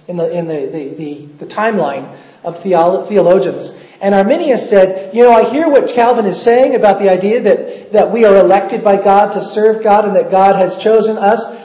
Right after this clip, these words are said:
but I don't see it as a, as a, as a situation where we don't have a choice. I see it as a situation where we do have a choice." And Wesley picked up on that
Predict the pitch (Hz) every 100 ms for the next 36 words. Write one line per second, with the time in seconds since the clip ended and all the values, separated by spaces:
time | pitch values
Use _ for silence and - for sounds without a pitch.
0 | - - 220 185 226 277 277 262 - 277
1 | 269 240 208 202 202 220 190 190 190 175
2 | 185 180 233 214 208 208 180 220 185 170
3 | - 233 151 123 - - - _ _ _
4 | _ 190 247 247 208 175 175 208 208 196
5 | 190 175 220 254 262 196 165 - 139 117
6 | - - - _ - 196 190 180 - 196
7 | 262 - 196 180 226 - 277 277 202 175
8 | 165 165 -